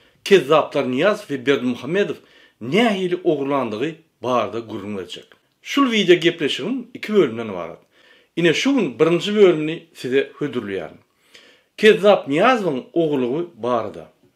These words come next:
Gelin şu barda taryhy subutnamalary seredeliň. Muny gowy düşünmek üçin biz birinji bilen Türkmenistan döwletiniň Soňky otuz ýylyň taryxyna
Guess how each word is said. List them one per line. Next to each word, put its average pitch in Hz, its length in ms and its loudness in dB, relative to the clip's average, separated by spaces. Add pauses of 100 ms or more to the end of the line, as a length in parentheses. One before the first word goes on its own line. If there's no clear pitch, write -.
(760)
Gelin 208 260 8
şu 190 180 2
barda 156 520 4
taryhy 139 520 2
subutnamalary 143 800 -2 (100)
seredeliň. 110 480 -2 (760)
Muny 185 200 6
gowy 196 300 4
düşünmek 170 420 2
üçin 98 320 -6 (400)
biz 175 240 2
birinji 170 360 4
bilen 135 260 2 (220)
Türkmenistan 180 760 2
döwletiniň 156 520 4 (320)
Soňky 190 580 4
otuz 175 300 2
ýylyň 143 280 0 (320)
taryxyna 135 680 4